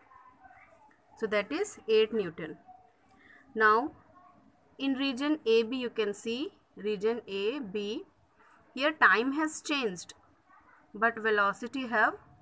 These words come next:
not changed. Okay, so when we try out to find out the value of acceleration here, so the difference between two velocities is zero, so that's why acceleration will be zero.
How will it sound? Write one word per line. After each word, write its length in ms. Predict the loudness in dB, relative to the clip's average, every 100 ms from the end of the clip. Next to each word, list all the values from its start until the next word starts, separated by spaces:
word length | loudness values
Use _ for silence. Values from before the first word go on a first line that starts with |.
| -14 -2
not 300 | 2 0 -2
changed. 400 | -12 -12 -18 -20 _ _ _ -8
Okay, 320 | -6 -2 -4 -6 _ -20 -20 -18
so 180 | -4 -2
when 240 | 0 -2
we 100 | -4
try 340 | 2 4 4 6
out 480 | 6 6 0 -10 -20 _ _ -20 -18 -10
to 100 | 0
find 360 | 2 4 4
out 260 | 2 0 -6
the 320 | -8 -8 -10 -14 _ _ _ _ _ -20 -16 -2
value 320 | 0 2 0
of 140 | -2
acceleration 720 | -2 -4 0 2 2 0 -6 -4
here, 320 | -4 -4 -6 _ _ _ _ _ _ _ _
so 200 | -6 -2
the 120 | 0
difference 520 | 0 0 0 2 2 2
between 520 | -4 -4 -2 0 0
two 180 | -2 0
velocities 720 | 2 4 2 -2 -6 -6 -4
is 180 | -6 -4
zero, 340 | -2 0 0
so 140 | 0 -4
that's 340 | -2 -4 -4
why 140 | -2
acceleration 580 | -2 -4 -2 -2 -2 -4
will 140 | -2 -4
be 180 | -4 -4 _ _ _ _ -14
zero. 380 | -6 -6 -6